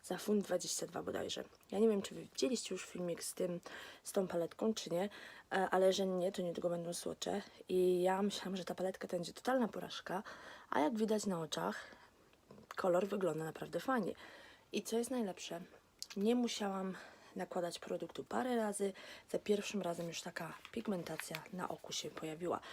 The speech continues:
Także jeżeli chodzi o tą paletkę, współpracuje się mega, mega fajnie, ale oczywiście zobaczymy pod koniec dnia, jak ten makijaż nam się utrzyma i jak będzie wyglądał po dwunastu godzinach, czy może już po jednej godzinie ten makijaż będzie rozlany wszędzie.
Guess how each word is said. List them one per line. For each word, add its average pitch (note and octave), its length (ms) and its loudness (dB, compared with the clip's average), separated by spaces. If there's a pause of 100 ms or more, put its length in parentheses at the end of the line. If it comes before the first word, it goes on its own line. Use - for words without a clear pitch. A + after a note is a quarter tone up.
(360)
Także F3 360 0
jeżeli E3+ 360 0
chodzi E3 220 -4
o E3+ 80 -2
tą E3+ 120 -4
paletkę, D#3+ 520 -4
współpracuje F#3 600 -4
się - 180 -4
mega, E3 240 -6
mega D#3 240 -4
fajnie, D#3+ 440 -2 (420)
ale E4+ 200 2
oczywiście G#3+ 460 -2
zobaczymy F#3 420 0
pod - 200 -6
koniec F3 460 -6
dnia, E3 320 -2 (340)
jak D#3+ 220 -2
ten A3 120 2
makijaż F3+ 380 -2
nam F3 140 -4
się - 160 -4
utrzyma D#3 480 0 (140)
i F#3+ 80 -6
jak - 120 -4
będzie D3+ 240 -2
wyglądał D#3 340 -2
po - 180 0
dwunastu D#3 500 -4
godzinach, F3 400 0 (420)
czy G#3 100 -2
może F#3 200 2
już F3 160 -4
po A3 140 2
jednej F#3 260 0
godzinie D#3+ 420 -2 (280)
ten F3 160 0
makijaż E3 380 -4
będzie D#3+ 240 -4
rozlany E3 400 -2
wszędzie. - 340 -2